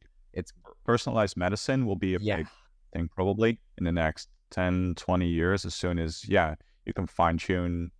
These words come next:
Speaker 2: these things and also get more information about, uh, you know, like, like, like, individuals and have all that data and, you know, like,
Speaker 1: Totally.
Speaker 2: find, like, what's the best, uh,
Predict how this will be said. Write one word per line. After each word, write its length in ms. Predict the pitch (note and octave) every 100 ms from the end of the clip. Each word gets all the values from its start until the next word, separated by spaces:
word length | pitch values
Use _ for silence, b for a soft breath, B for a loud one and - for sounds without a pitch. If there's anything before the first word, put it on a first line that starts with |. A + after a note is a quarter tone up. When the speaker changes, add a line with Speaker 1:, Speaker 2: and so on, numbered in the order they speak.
| -
Speaker 2:
these 160 | - -
things 300 | F#2+ F#2 F2
and 100 | -
also 180 | - G2
get 180 | F#2+ E2+
more 200 | F2 F2
information 580 | D#2+ E2 D#2 D#2 F#2 E2+
about, 320 | E2 D#2 D#2 - _ _ _ -
uh, 260 | D#2 D2+ E2+ - _ _ -
you 100 | E2+
know, 240 | F#2 G#2 -
like, 240 | - -
like, 180 | E2 D#2+ - - - -
like, 100 | - - - _
individuals 800 | F2 D#2+ D#2+ D#2+ D#2+ D#2 D#2 E2
and 240 | E2 E2 - _ -
have 120 | G2
all 100 | E2+
that 140 | E2+ D#2
data 360 | D#2+ E2 D2+ -
and, 320 | D2+ D2+ D2+ - _ _
you 100 | E2+
know, 260 | E2+ F#2+ - - -
like, 240 | F#2+ D#2+ G#2
Speaker 1:
Totally. 440 | G2 F2+ F2 D#2+
Speaker 2:
find, 400 | - - F#2 F2+
like, 180 | F2 F2
what's 240 | F#2 F#2+ -
the 80 |
best, 440 | F2 F#2+ F#2+ - -
uh, 300 | - F#2 F2+